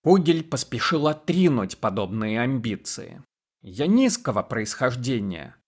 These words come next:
Мои одежды испачканы грязью, от меня воняет, а мои речи банальны и скучны. Нам лучше не беспокоить повелительницу Силя". "Мы исправим все, что сможем", улыбнулся лакей.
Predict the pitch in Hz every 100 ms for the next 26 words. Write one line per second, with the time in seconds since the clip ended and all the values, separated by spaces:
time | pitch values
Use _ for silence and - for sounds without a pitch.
0 | _ 104 110 117 127 127 135 135 120 139
1 | 135 - 139 - - 139 123 123 127 214
2 | 202 135 117 85 - _ 95 _ 113 120
3 | 117 98 107 101 156 214 175 110 - _
4 | _ 107 110 104 107 107 175 185 - 147
5 | 123 120 117 107 104 107 104 110 - 123
6 | 120 113 95 76 _ _ _ _ 120 107
7 | 113 180 208 - 170 160 143 131 - 127
8 | 123 127 110 104 - 110 101 104 101 -
9 | 107 104 104 - 117 - 113 85 78 131
10 | _ _ _ _ _ _ _ _ _ _
11 | _ 98 104 101 - _ 110 117 185 202
12 | 214 214 - 156 156 - 202 196 - 147
13 | 123 113 120 117 117 _ - 120 127 135
14 | 117 120 123 127 135 139 104 -